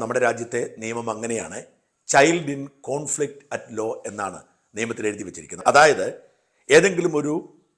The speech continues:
ചൈൽഡ്, പതിനെട്ട് വയസ്സിൽ താഴെയുള്ള ഒരു മൈനർ കുറ്റകൃത്യം ചെയ്താലും അയാളുടെ വിശദാംശങ്ങൾ ലോകത്തോട് പറയാൻ നമുക്ക് അധികാരമില്ല. അതുകൊണ്ടാണ് ഈ കുട്ടിക്കൂട്ടത്തിൻ്റെ വൈകൃതം ലോകത്തെ കാണിക്കാത്തത്.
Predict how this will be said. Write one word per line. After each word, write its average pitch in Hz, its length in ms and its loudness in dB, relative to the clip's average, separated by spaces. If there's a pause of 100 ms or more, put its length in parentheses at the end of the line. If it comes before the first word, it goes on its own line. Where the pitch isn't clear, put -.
(220)
ചൈൽഡ്, 139 460 4 (480)
പതിനെട്ട് 143 300 0
വയസ്സിൽ 135 300 -2
താഴെയുള്ള 127 320 2
ഒരു 120 160 -6
മൈനർ 120 360 0 (540)
കുറ്റകൃത്യം 180 640 0
ചെയ്താലും 131 400 4 (380)
അയാളുടെ 139 280 4
വിശദാംശങ്ങൾ 120 720 -4 (460)
ലോകത്തോട് 127 480 2
പറയാൻ 120 260 -4
നമുക്ക് 120 240 -6
അധികാരമില്ല. 120 560 2 (640)
അതുകൊണ്ടാണ് 220 500 2 (460)
ഈ 180 140 -4
കുട്ടിക്കൂട്ടത്തിൻ്റെ 131 840 -4 (300)
വൈകൃതം 117 520 -2 (500)
ലോകത്തെ 113 340 -8
കാണിക്കാത്തത്. 85 520 -14